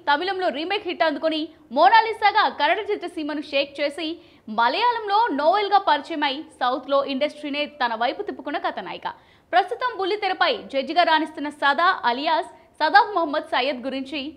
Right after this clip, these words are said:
నేటి సినీ ఆణిముత్యాల్లో తెలుసుకుందాం. నటి సదా పూర్తి పేరు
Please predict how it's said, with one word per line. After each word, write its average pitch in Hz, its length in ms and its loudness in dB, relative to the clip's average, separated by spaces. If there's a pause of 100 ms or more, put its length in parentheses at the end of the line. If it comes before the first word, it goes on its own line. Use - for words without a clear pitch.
నేటి 302 180 -2
సినీ 359 220 -6 (120)
ఆణిముత్యాల్లో 311 540 0
తెలుసుకుందాం. 202 540 -6 (460)
నటి 359 360 8
సదా 285 360 8
పూర్తి 262 320 -4
పేరు 233 400 -2